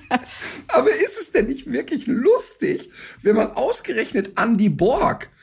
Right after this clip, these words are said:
Speaker 2: also der übrigens danach im Gespräch mit Florian Silbereisen, ne, dann, dann haben, führen die ja noch so ein Gespräch danach und dann überkommt's einen da für so einen kurzen Moment, dass man denkt, "Ach Scheiße, darfst du eigentlich keinen Witz drüber machen?"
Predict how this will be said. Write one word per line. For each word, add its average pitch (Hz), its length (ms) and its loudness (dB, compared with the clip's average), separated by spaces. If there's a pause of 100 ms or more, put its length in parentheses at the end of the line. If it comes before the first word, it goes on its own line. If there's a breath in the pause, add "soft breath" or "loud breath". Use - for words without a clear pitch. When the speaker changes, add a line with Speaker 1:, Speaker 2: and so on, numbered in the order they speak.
(160 soft breath)
Speaker 2:
also 165 160 4
der 170 180 2
übrigens 226 400 4
danach 165 540 0
im 139 160 2
Gespräch 113 560 -4
mit 139 120 -2
Florian 135 400 0
Silbereisen, 104 720 -4
ne, - 240 -8 (840 soft breath)
dann, 139 320 2
dann 123 200 0
haben, 214 180 0
führen 226 240 2
die 180 60 6
ja 147 60 6
noch 123 80 0
so 127 100 -6
ein 120 40 -2
Gespräch 123 400 -6
danach - 440 -8
und 143 180 -6
dann 165 280 -6 (400 loud breath)
überkommt's 160 800 -6
einen 120 260 -2
da 117 120 -2
für 127 200 -4
so 117 100 -2
einen 120 160 -4
kurzen - 460 -8
Moment, 147 460 -2
dass - 120 -12
man 131 160 -4
denkt, 147 360 -6 (840)
"Ach - 120 -8
Scheiße, - 380 -6
darfst - 200 -6
du - 60 -6
eigentlich 131 240 -6
keinen 104 240 -4
Witz 117 200 -8
drüber 104 220 -4
machen?" 117 440 -8